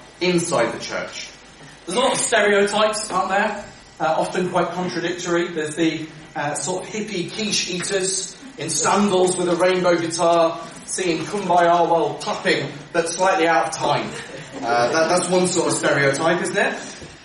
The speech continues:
You also get the, uh, the hellfire judgmental type, don't you, condemning all, uh, who cross their path, shouting at people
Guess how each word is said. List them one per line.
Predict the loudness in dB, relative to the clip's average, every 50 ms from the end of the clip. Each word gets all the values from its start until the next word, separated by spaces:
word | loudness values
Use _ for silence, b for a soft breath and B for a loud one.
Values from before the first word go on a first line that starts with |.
| -20 -6 0
You | 2 2
also | 2 2 0 0
get | 2 2 0 2 2
the, | 2 2 4 4 6
uh, | 6 4 4 2 0
the | 0 -2
hellfire | 0 2 2 2 2 2 0 0 2 2 4 2
judgmental | 2 0 0 -2 -2 0 2 2 2 2 2 2 0 0 0 0 -2 -6 -6
type, | -4 0 2 2 2 2 0
don't | 0 -2 -2 -2
you, | -2 -4
condemning | -4 -4 -4 0 2 4 4 4 2 0 0 0
all, | 2 4 6 6 6
uh, | 6 4 2 0 -2 -6 -10 -14 -16 -8 -2 0 2 2 2
who | 2 0 -2
cross | 0 0 0 0 0 2
their | 2 2 2 2
path, | 0 -2 0 0 0 -2 -4 -2
shouting | 0 0 2 2 0 0 -2 -2 -2
at | -4 -4 -6
people | -8 -6 -2 0 0 0 0 -2